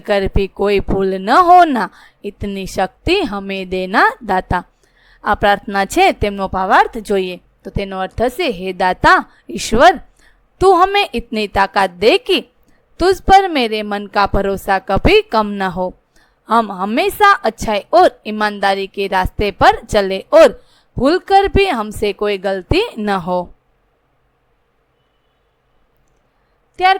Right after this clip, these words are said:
પછી પ્રાર્થના છે, દૂર અજ્ઞાન કે હો અંધેરે, તુમ હમે જ્ઞાન કી રોશની દે. હર બુરાઈ સે બચને રહે, બચ કે રહે હમ, जितनी भी दे भली जिंदगी दे.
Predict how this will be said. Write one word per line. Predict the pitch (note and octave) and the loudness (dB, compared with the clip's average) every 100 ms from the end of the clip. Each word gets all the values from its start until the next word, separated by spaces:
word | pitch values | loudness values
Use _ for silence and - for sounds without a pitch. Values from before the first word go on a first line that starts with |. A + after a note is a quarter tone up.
| B3+ | -4
પછી | A3+ G#3+ G3+ _ _ _ _ _ _ _ _ _ _ _ - | -8 -10 -16 _ _ _ _ _ _ _ _ _ _ _ 0
પ્રાર્થના | G#3+ G3+ G#3+ G#3 | 2 2 -2 -6
છે, | - F#4 C4+ | -4 -4 -2
દૂર | G#3+ G#3 G3+ - | 0 -2 -2 -14
અજ્ઞાન | G#3 F#3+ B3 F4+ G4 | -12 -4 -2 -2 -4
કે | G4 G4 | -2 0
હો | E4+ F4+ - | 4 4 2
અંધેરે, | G#3+ G3+ G3 F#3+ F#3+ F3+ _ _ - | -6 -4 -4 -2 -6 -6 _ _ -2
તુમ | F4+ G4+ | 0 0
હમે | E4+ F#4 F#4+ | -2 -2 -2
જ્ઞાન | D4+ A#3+ G#3 G#3 G3+ | -2 -2 -2 -4 -8
કી | A#3+ A3+ | -6 -2
રોશની | G3+ G3+ G#3+ G#3 F#3+ | -2 -4 -8 -8 -2
દે. | C4+ F4 - _ _ _ _ _ _ | 0 0 -2 _ _ _ _ _ _
હર | G#3+ C4+ | -2 -2
બુરાઈ | F4+ F#4+ F#4+ F#4+ | 2 2 4 4
સે | F#4 G4 F#4 | 2 -2 0
બચને | A#3 A3 G#3+ G#3 | 0 -2 -6 -6
રહે, | G3+ G3+ - _ _ _ | -2 -4 -4 _ _ _
બચ | A3 A3 - | -6 -6 -2
કે | A3+ G#3 | 0 2
રહે | G3 G3+ | 0 -2
હમ, | F#3+ B3+ G4+ B3 _ _ _ _ _ _ _ _ | 0 0 0 -2 _ _ _ _ _ _ _ _
जितनी | A#3+ A#3+ E4 F#4 | -6 -4 -2 -2
भी | F#4 F#4+ | 2 2
दे | F#4 F#4+ | 4 2
भली | D4+ A#3+ A3 G#3+ | 2 2 2 -2
जिंदगी | - G#3 G#3 F#3+ G3+ | -4 -6 -6 -6 -6
दे. | F#3 G3 | -4 -4